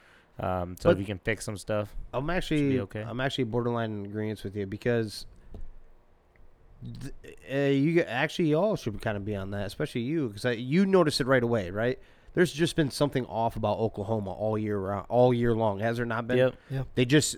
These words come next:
Speaker 2: they weren't as good as we thought they were, even when they kept winning, right?
Speaker 1: Mm-hmm.
Speaker 2: Yeah, espe-, you especially beat 'em up.
Speaker 3: Mm-hmm.
Speaker 2: You beat 'em up because you hate, because you're Texas, but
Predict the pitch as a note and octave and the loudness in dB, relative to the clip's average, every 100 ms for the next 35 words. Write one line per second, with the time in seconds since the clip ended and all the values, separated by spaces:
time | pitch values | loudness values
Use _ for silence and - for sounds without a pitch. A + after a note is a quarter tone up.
0 | A#2 A#2 A#2 D3 F3+ D3+ D3 E3+ D#3+ C#3+ | -8 -6 2 4 6 4 4 4 4 2
1 | D3 C#3+ - B2+ B2+ B2 B2+ C3 C3 A#2+ | 2 2 2 0 0 0 0 0 0 0
2 | B2 - G#2 - F#2 G#2 A2+ A#2+ - A#2+ | 0 -2 -6 -8 -10 -6 -6 -6 -10 -8
3 | A#2+ A2+ A#2+ B2 A2+ - C#3+ B2+ C3 F3+ | -6 0 2 2 0 2 2 4 4 6
4 | D3 - D3+ - A2+ G#2 G2+ F#2+ F2+ - | 6 4 2 2 -2 -2 -4 -4 -8 -8
5 | C#3+ C3 D3 F3 F3 D3+ C3 A#2+ A#2 - | -8 -6 0 2 6 6 6 0 -4 -2
6 | A#2 G2 A2 A2 A2+ G#2+ G#2 - A2+ - | -2 -2 -4 -4 -2 -2 -4 -2 -4 -6
7 | F2+ - G#2+ | -10 -6 -6